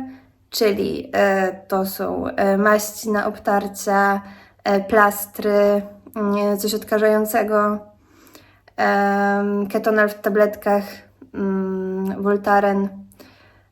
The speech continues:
em, tak, tego typu rzeczy. Mm, oprócz tego leki na biegunkę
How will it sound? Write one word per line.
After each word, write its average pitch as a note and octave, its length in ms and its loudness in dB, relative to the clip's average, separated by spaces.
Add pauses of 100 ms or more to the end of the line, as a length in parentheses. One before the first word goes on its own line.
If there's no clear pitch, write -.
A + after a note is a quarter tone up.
(120)
em, F#3 1040 -2
tak, F#3+ 140 -8 (220)
tego G#3 220 0
typu G3+ 300 -4
rzeczy. F#3+ 340 -4 (520)
Mm, A3 280 -4
oprócz B3+ 320 -4
tego A3+ 460 6
leki G#3+ 260 2
na G#3 100 0
biegunkę A3 520 -2